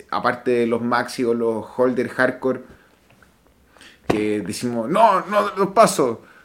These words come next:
pero el resto, eh, creo que la red... Eh, va a pasar por un periodo complejo, no creo que sea el fin, pero a medida en que los países compren tratando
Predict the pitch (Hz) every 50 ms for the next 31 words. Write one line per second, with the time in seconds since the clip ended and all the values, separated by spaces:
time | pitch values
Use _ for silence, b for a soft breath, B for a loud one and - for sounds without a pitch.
0 | B B _ 123 120 117 110 107 104 117 135 143 - - - 151 151 151 151 -
1 | - - - 110 113 110 110 107 107 104 104 101 95 98 117 120 120 117 113 117
2 | 120 113 107 107 104 101 107 120 120 113 113 - _ _ - 92 98 95 90 85
3 | 87 78 73 85 78 - - b b b b b b b b b b b _ _
4 | _ - - - 87 101 92 98 110 110 107 104 104 104 - 101 - - 120 113
5 | - - 127 127 120 117 120 113 107 117 127 131 135 135 131 123 113 113 98 -
6 | 123 127 147 147 - 180 - 151 139 123 110 131 131 135 139 131 - 151 139 139
7 | - - 160 170 190 185 - 147 135 127 123 123 123 117 123 127 131 135 135 135
8 | 135 131 120 117 - - 113 123 123 123 - 143 131 - - - 123 123 135 147
9 | - - - 156 156 156 143 - 131 117 107 123 127 127 131 127 117 127 131 127
10 | 127 123 120 123 120 117 117 - -